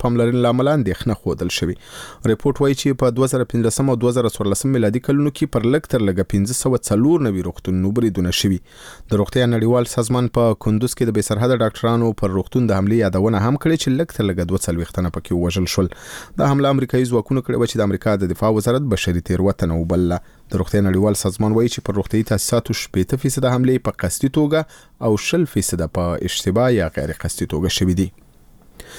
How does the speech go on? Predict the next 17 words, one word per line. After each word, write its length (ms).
د 120
عراق 200
صدر 200
اعظم 240
له 120
مظاهره 400
چیانو 300
غوښتي 260
چې 80
خپل 200
اعتراضونه 520
پای 240
ته 120
ورسوي، 420
څو 160
د 100
دې 80